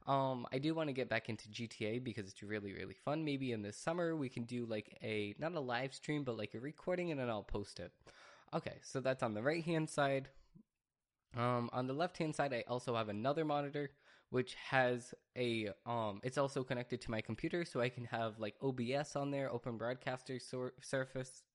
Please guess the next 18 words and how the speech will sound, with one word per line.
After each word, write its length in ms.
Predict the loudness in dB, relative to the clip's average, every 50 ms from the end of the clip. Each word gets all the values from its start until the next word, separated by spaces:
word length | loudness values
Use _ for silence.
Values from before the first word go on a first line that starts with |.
| _ -2
I 60 | 0
mean, 200 | 0 0 0 -2 -6 -12 _ _ _ _ _ _ _ _ _ _ _ _ _ _ _ _
yeah, 160 | 4 4 4 2 -2
Open 260 | -2 2 2 2 4
Broadcasting 720 | 4 6 4 4 4 2 -2 -2 -2 -2 -4 -6 -6 -6
Service. 600 | -4 0 0 0 0 0 -2 -6 -6 -8 -16 -20 -20 _ _ _ _ _ _ _ _ _ _ _ _ _ _ _ _ _ _ _ _ _ _ _ _ _ _ _ _ _ _ _ _ -6
I 60 | -4
think 180 | -4 -4 -8
so. 140 | -8 -10 -12 -12 -12 -16 _ _ _ _ _ -20 _ _ _ -16 -14 -10
I 120 | -8 -6
think 180 | -4 -6 -6 -2
that's 260 | -4 -4 -4 -6 -4
what 160 | -4 -4 -4
it's 120 | -4 -8 -10
called. 280 | -12 -12 -12 -10 -12 -6 -4
Um, 260 | -2 -2 0 -2 -4 -8 -12 -20 -20 -20 -20 -8 2
but 200 | 4 4 4 4
it's 180 | 2 -2 -2